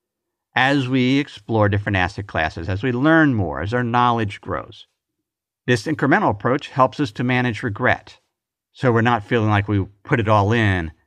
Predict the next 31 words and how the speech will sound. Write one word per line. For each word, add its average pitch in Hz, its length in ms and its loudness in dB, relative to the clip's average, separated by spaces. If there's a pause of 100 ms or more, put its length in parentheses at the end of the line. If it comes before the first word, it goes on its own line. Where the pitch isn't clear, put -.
(220)
and 107 140 0
then 113 100 2
the 98 80 4
market 98 560 0
fell 82 600 -2 (120)
fifteen 104 400 -2
percent 85 320 -8
and 110 80 -6
we 117 100 -4
feel 101 280 -2
bad. - 340 -10 (880)
Little 151 360 4
by 143 160 2
little 110 580 2 (160)
helps 117 340 -2
us 110 220 -2 (160)
with 107 160 -2
that 101 160 -2
regret 92 340 -4
management. 82 480 -6 (1300)
A 160 60 0
sixth - 300 -2
thing 180 140 4
we 127 120 4
can 110 140 0
do 104 260 4
is 208 140 -4
get 269 160 -2
a 254 80 2
second 240 320 -4
opinion. 233 480 -4